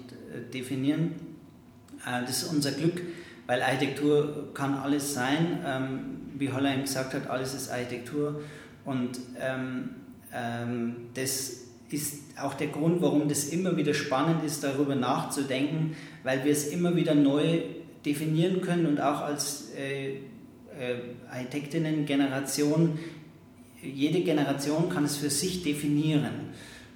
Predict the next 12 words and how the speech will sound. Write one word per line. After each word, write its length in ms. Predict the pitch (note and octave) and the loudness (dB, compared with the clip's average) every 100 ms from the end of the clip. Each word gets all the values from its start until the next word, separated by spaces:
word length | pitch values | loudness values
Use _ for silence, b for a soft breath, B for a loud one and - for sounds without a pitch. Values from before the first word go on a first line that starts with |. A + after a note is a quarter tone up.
| - | -8
Ähm, 500 | D3 B2+ B2 B2 B2 B2+ | -2 0 2 0 -2 -4
und, 280 | C3+ C3+ - | -4 -6 -10
äh, 480 | - - - - C3 | -12 -12 -12 -10 -6
auch 220 | C#3 - | -4 0
innerhalb 380 | F#3 C#3 C#3 C#3+ | 2 4 4 4
dieser 180 | C3+ B2 | 2 2
Generation 600 | C3+ B2 B2+ - D3 D3 | 0 0 0 2 4 4
kann's 260 | C#3 C3+ | 2 0
ganz 200 | - D3+ | 0 0
unterschiedliche 580 | - F3+ E3 D3+ D3 C#3 | -2 -2 0 0 0 0
Positionen 720 | C3+ D3 C3+ - C3+ D3 E3 D#3 | 0 -2 -2 -2 0 4 4 4
geben 360 | D#3 E3+ E3+ | 2 2 2